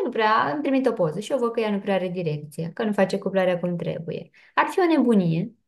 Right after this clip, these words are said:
să o iau în program și să o duc direct în efecte speciale, pentru că doar ea își aduce frustrări și nemulțumire că nu-i va ieși.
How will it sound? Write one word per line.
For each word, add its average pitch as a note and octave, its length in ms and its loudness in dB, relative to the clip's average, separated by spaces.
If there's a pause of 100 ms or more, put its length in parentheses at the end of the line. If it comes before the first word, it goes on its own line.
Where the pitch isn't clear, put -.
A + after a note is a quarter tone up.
(360)
să - 140 2
o - 20 4
iau B3+ 140 6
în B3+ 60 2
program G#3 340 2
și A3 120 -2
să F#3+ 120 -2
o F3 40 0
duc F#3+ 180 -2
direct F3+ 280 -4
în F3+ 60 -2
efecte E3 320 -2
speciale, F3 500 -4
pentru G3+ 280 -4
că G3 120 -4
doar G#3+ 240 -2
ea A3+ 60 0
își G#3 140 -2
aduce G3 300 -2
frustrări F3+ 440 -6
și F#3 120 -4
nemulțumire F3 680 0
că F#3 120 -6
nu-i F3 180 -2
va E3+ 140 0
ieși. D#3+ 460 -4